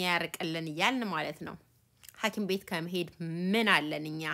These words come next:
ዘጠነኛው ደግሞ በቆዳችን ላይ የሚወጡ ጥቋቁር ነጣ-፣ ነጠብጣቦችን ማለት ነው። በስላይስ፣ እ፣ ቆርጠን ወይንም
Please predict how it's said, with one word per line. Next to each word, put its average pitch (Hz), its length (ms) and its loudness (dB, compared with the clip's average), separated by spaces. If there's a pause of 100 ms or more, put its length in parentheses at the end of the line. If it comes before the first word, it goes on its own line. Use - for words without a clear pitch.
(1200)
ዘጠነኛው 208 1120 2
ደግሞ 185 640 0 (880)
በቆዳችን 196 640 0
ላይ 185 220 2
የሚወጡ 180 500 0 (120)
ጥቋቁር 175 460 0
ነጣ-፣ 170 320 -4 (520)
ነጠብጣቦችን 175 960 0
ማለት 180 320 4
ነው። 160 160 -6 (560)
በስላይስ፣ 196 840 4
እ፣ 170 140 -8 (200)
ቆርጠን 202 440 4 (100)
ወይንም 175 380 -2